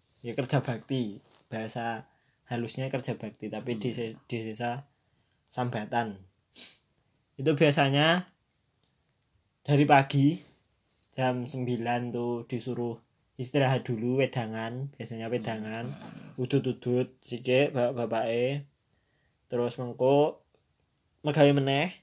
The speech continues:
Speaker 1: Terus awan
Speaker 2: Rolasan.
Speaker 1: rolasan.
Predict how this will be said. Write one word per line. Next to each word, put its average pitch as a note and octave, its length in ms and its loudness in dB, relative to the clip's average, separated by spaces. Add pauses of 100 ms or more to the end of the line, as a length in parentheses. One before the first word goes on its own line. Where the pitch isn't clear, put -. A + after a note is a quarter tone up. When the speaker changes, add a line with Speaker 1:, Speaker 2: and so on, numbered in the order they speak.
(1600)
Speaker 1:
Terus C3+ 380 -4 (180)
awan C3+ 540 2 (200)
Speaker 2:
Rolasan. G2+ 540 -12
Speaker 1:
rolasan. B2 600 2